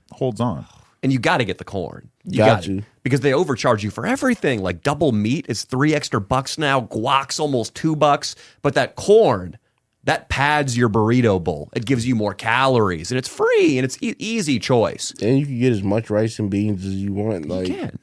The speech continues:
Speaker 3: there was a point in my life where I was getting triple rice, triple beans, and the meat in comparison, it looked like a teaspoon of meat, <laughs> man.
Speaker 1: They let you do that?
Speaker 3: Yeah, you, that's a life hack, man.
Speaker 1: That's incredible because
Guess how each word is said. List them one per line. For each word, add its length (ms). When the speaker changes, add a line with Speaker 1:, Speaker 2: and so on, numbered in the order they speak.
Speaker 3:
there 120
was 120
a 40
point 260
in 60
my 120
life 220
where 120
I 40
was 100
getting 240
triple 400
rice, 280
triple 380
beans, 480
and 160
the 60
meat 300
in 100
comparison, 600
it 60
looked 200
like 140
a 80
teaspoon 560
of 60
meat, 300
<laughs> 20
man. 160
Speaker 1:
They 140
let 200
you 100
do 140
that? 300
Speaker 3:
Yeah, 240
you, 300
that's 180
a 60
life 240
hack, 240
man. 320
Speaker 1:
That's 200
incredible 440
because 400